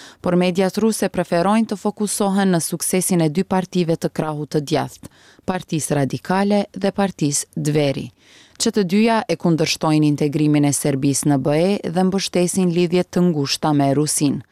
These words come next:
Ato e kundërshtojnë çdo dialog mes Beogradit dhe Prishtinës. Aktualisht, Dveri është e përfshirë në një mosmarrëveshje me Komisionin Zgjedhor në Serbi për numërimin e votave përfundimtare dhe rrezikon të mos e fitojë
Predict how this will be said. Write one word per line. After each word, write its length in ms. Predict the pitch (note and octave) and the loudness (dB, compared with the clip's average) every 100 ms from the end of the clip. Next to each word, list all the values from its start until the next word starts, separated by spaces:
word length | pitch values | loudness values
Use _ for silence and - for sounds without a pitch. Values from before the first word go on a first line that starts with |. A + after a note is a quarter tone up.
| _ _ _ _ | _ _ _ _
Ato 240 | - G#3 F#3+ | -6 0 0
e 80 | E3 | 0
kundërshtojnë 800 | E3 D3+ - - D#3 D3 D3+ - | 0 0 -2 -2 2 2 0 -6
çdo 320 | D3 F3 F#3 | -2 -2 -2
dialog 560 | G3 G3+ F#3+ F3+ F3+ | -4 -4 0 -2 -2
mes 320 | F3 D3+ C#3+ D#3 | -2 -2 -2 -4
Beogradit 800 | D3+ D#3+ E3+ D3+ D3 C#3+ C#3+ D3 | 0 0 0 -2 -2 -2 -2 -4
dhe 80 | |
Prishtinës. 720 | - D#3 - D3 C3+ B2+ - - _ _ _ | -6 -6 -2 0 0 -2 -12 -16 _ _ _
Aktualisht, 600 | - - G3+ E3+ F#3+ F#3 | -8 -4 -4 -4 -6 -8
Dveri 380 | D#3+ E3 D#3+ D#3+ | -2 0 2 2
është 220 | D#3 - D3+ | 0 -2 -2
e 20 | |
përfshirë 600 | D#3 D3 - F3 E3+ E3 | -2 -2 -2 0 2 2
në 60 | D#3 | 2
një 180 | D3+ D3+ | 4 4
mosmarrëveshje 720 | D3 C#3 D#3+ D3+ D3+ D#3+ D#3 D#3+ | 2 0 0 -2 0 0 0 0
me 100 | C#3+ | 0
Komisionin 640 | D3+ D3 C3+ D#3+ D3 D3 C#3 | 0 0 2 2 2 2 2
Zgjedhor 400 | D#3 C#3+ D3+ D#3 | 0 0 0 0
në 140 | D3+ | 0
Serbi 540 | - D3+ D3 D3 F3+ F#3+ | 0 -2 -2 -2 -2 0
për 160 | G3 | 0
numërimin 640 | F#3+ F#3 F3+ E3+ F3 F3 E3+ | 2 2 2 2 2 4 2
e 20 | |
votave 540 | D#3 D3+ - D3 D3 | 0 -2 -2 -2 -2
përfundimtare 840 | - C#3+ D3 C#3 C#3+ C3+ F3 F#3 F#3+ - - - - | -2 -2 2 2 2 0 0 0 0 -4 -20 -16 -6
dhe 160 | F3+ F3+ | -2 0
rrezikon 540 | E3+ D3+ E3+ G3 G3 | -2 -4 -4 -2 -2
të 80 | G3+ | 0
mos 220 | G3 G3 G3+ | 0 0 -2
e 60 | |
fitojë 460 | F#3 F#3+ F#3+ F#3 | -4 -2 0 0